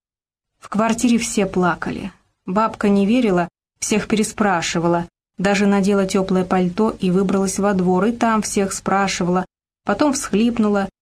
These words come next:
прижав кончик платка к губам. «Как же ты, я, дура старая, его пережила! Господи, куда ж ты смотрел-то?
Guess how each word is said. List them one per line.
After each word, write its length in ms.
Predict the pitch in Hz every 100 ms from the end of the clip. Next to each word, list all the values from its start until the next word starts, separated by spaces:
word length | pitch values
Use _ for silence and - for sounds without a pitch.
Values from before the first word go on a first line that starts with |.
| _ -
прижав 420 | 196 185 196 185
кончик 440 | 196 190 180 185
платка 420 | - 190 190 180
к 100 | 170
губам. 540 | 165 175 170 165 175 - _ _ _ _ _ _ _ _ _ -
«Как 240 | 254 226
же 160 | 190 190
ты, 140 | 220
я, 200 | 202 208
дура 360 | 165 247 254 196
старая, 480 | - - 196 190
его 340 | 185 175 202 208
пережила! 720 | 202 208 196 226 220 160 - _ _ _ _
Господи, 520 | 208 294 277 - 208 214
куда 280 | 285 269
ж 80 | 254
ты 120 | -
смотрел-то? 840 | 262 269 269 226 175 156 - 170